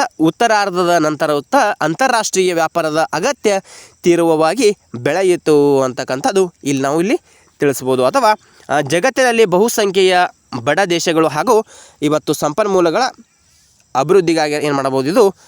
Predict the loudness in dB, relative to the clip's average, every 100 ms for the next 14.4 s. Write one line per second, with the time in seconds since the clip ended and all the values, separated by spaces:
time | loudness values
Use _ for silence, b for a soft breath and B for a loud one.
0 | b -6 -4 -2 -2 -2 -4 -2 -4 -2
1 | 0 2 2 0 -2 -6 -6 -4 -2 0
2 | 0 0 -2 -4 -4 -2 0 2 0 -2
3 | -2 0 0 -2 -2 -2 -2 -2 -2 -4
4 | -4 -6 -2 -4 -4 b b -4 -4 -2
5 | -4 -4 -6 -8 _ B B B B -2
6 | 0 0 -2 -2 -2 -2 -2 -4 -2 -2
7 | -4 -6 _ _ b b -6 -4 -2 -4
8 | 0 -2 2 0 0 -2 -4 -6 _ _
9 | -6 -4 -2 -2 -2 -4 -4 -4 -4 -4
10 | -4 -6 _ -10 -4 -2 -4 -6 -8 -8
11 | -14 _ _ -8 -4 -2 -2 -2 -2 -2
12 | -4 -2 -2 0 -2 0 -2 -2 -2 -4
13 | -4 -4 -2 -2 -2 -4 -4 -4 -6 -4
14 | -4 -2 -4